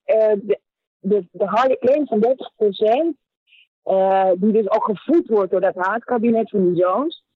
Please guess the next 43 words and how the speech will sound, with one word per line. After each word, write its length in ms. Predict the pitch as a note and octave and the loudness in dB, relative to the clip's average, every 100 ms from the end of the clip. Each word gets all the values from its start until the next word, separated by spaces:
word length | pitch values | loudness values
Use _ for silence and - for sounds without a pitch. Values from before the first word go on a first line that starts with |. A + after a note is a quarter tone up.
| _ _ | _ _
die 220 | G#3 C#4+ | 0 2
blijft 320 | C4 B3 A3 | 2 0 -2
gewoon 420 | G#3 G#3+ G#3 G3+ | -2 0 2 0
de 80 | G3 | 0
kern. 520 | F3 D3 C#3 - - _ _ _ _ | 0 0 0 -2 -10 _ _ _ _
Maar 380 | - G#3+ A3+ A#3 | -2 0 2 0
de, 120 | A3 - | -2 -2
de 160 | G3+ | -2
rest, 280 | G#3 D#4 D4+ - | 0 0 0 -4
want 200 | G#3+ G#3 | -4 0
hij 100 | G3 | -2
is 60 | G3 | -2
natuurlijk 320 | G3 G#3+ G#3 | -4 -2 -2
met 120 | G3 | -2
een 100 | G3+ | 0
meerderheid 600 | G#3 A3 G#3+ G3+ F#3 F3 | 2 2 2 2 0 -4
van 120 | F#3+ | -8
stemmen 340 | E3+ G3 F3+ E3+ | -6 -2 -2 -4
verkozen 580 | - D#3+ D#3+ G3 A#3 | -4 -2 0 0 -2
tot 160 | G#3+ A#3 | -2 -4
president, 640 | - A#3 G#3+ G#3+ A3+ A#3 - _ | -2 -4 -4 -2 0 -2 -6 _
de 220 | - G3+ G3+ | -4 -2 0
rest 200 | B3 E4+ | 0 -2
is 120 | C#4+ | -6
afgebrokkeld. 800 | - G#3+ - F3 E3 D#3 - B2+ - _ _ _ _ | -4 -4 -4 -2 0 -2 -2 -6 -8 _ _ _ _
Dus 200 | G#3+ G#3 | -4 0
je 160 | B3 | 0
ziet 240 | G3+ C#4+ - | 0 0 0
nu, 380 | B3+ C4 B3 G#4 | 0 0 0 0
ehm, 380 | F#3+ G#3 G#3 G#3 _ _ _ | 0 0 0 -4 _ _ _
ja, 260 | A#3+ B3 - | 0 0 0
een 160 | G3 | 0
harde 300 | G#3+ B3+ A#3+ | 0 0 0
kern 280 | A#3+ C4 A#3+ | 0 -2 -2
van 160 | A3+ A3 | -2 0
dertig 340 | A#3+ A3 - | 0 -2 -8
procent, 440 | G3 G3 - B3+ A3 | -4 -2 0 -2 0
heel 340 | C#4+ D#4 C4+ | 2 2 2
radicaal, 640 | A#3+ G#3 G3+ B3 G3+ F3 - - - | 0 0 -2 -2 -2 -4 -8 -20 -6
die 220 | G#3+ A#3 | 0 2
erachter 380 | - D4 - B3+ | 2 0 -2 -6
staan 340 | A3+ G3+ F#3 | -4 -2 0
dat, 140 | F3+ | 0